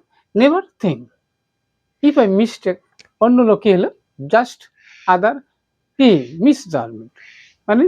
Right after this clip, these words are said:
misunderstand। আমি যদি ভুল করি, অন্য কেউ কি আমাকে কি হাসাহাসি করবে? No, তাই না? If you try, half is done। তুমি যদি করো, চেষ্টা করো, তার মানে অর্ধেক হবে।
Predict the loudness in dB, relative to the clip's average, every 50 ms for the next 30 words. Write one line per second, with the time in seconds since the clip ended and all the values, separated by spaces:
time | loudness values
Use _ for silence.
0 | 0 4 4 4 4 4 0 -2 -2 -4 -8 -12 -12 -14 -14 -14 -14 _ _ _
1 | _ _ _ _ _ _ 2 2 4 2 2 0 2 0 0 0 -2 -4 -4 -4
2 | -10 _ _ _ _ _ _ 2 4 4 4 2 2 0 0 0 0 2 2 2
3 | 2 0 -6 _ -10 -8 -8 -8 -6 -6 -6 -6 -6 _ _ _ _ _ _ _
4 | _ _ _ _ _ _ _ 2 2 2 2 0 -4 -10 -8 -8 -8 -4 -4 -4
5 | -4 -4 -8 -6 -4 -4 -4 -4 -4 0 2 2 2 2 0 -6 _ _ _ _
6 | _ _ _ _ _ _ _ _ _ _ _ _ _ _ _ _ -2 0 0 0
7 | -2 -4 -8 -2 2 2 4 4 4 2 2 0 -2 -2 -2 -2 -4 -12 _ _
8 | -2 -2 -2 -2 -6 -6 -4 -4 -4 -4 -4 -6 -12 _ _ _ _ _ _ _
9 | _ _ 2 4 4 4 4 4 2 2 2 2 2 2 0 -6 -10 _ _ _
10 | _ _ _ _ -2 -2 0 0 -4 -2 -2 -6 -8 -10 -12 _ _ _ -2 -2
11 | -2 -2 -4 -6 _ -4 -4 -4 -4 -4 -6 -6 -6 -6 -14 -18 -18 -18